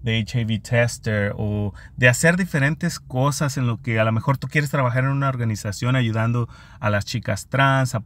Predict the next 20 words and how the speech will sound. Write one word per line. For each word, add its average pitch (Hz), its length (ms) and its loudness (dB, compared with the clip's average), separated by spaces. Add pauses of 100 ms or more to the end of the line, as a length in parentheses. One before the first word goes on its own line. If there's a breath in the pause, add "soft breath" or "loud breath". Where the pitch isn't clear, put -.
o 175 180 10
a 196 100 10
todo 220 380 2
el 226 80 -2
colectivo 160 540 -4
L 165 120 -2
G 160 160 -4
B 156 120 -2
T 147 220 -6
Q 147 160 -4
más. 135 400 2
O 113 80 -2
sea, 117 580 4
si 127 200 -4
tú 160 200 -6
quieres 190 340 -2
eso, 180 460 0 (320 loud breath)
de 151 180 4
verdad 147 400 6
sí 160 240 -2